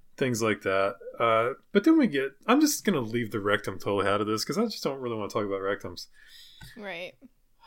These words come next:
Speaker 1: But I will talk about the penis.
Speaker 2: Okay.
Speaker 1: He desires to have the penis of an eighteen-year-old.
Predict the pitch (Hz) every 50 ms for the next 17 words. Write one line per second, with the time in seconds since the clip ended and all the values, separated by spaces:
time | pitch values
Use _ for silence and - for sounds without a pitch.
0 | - - - - - - 226 277 294 285 - 233 190 139 135 120 113 110 113 107
1 | 104 107 117 - - - - - - - _ _ _ _ 135 - - 117 98 90
2 | 87 87 - - - - - - - - - - - - - - - 226 - 240
3 | 190 202 247 240 - _ - - - - _ _ _ _ _ _ _ _ _ _
4 | _ _ _ _ _ _ _ - 170 165 156 156 139 180 214 214 214 202 160 -
5 | - 139 117 120 123 120 120 120 113 110 - - 117 117 117 110 - 107 107 101
6 | 98 101 104 - 95 92 90 85 85 90 95 104 135